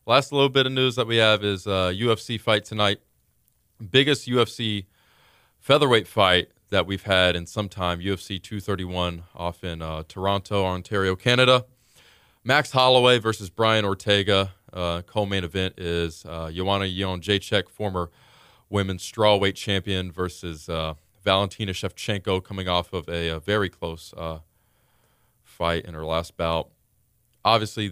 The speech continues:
uh, Joanna in Valentina fought, I believe, three times before in the World Muay Thai Championships. Um,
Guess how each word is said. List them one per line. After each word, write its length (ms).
uh, 320
Joanna 380
in 640
Valentina 460
fought, 400
I 80
believe, 280
three 240
times 280
before 480
in 260
the 60
World 320
Muay 200
Thai 200
Championships. 840
Um, 240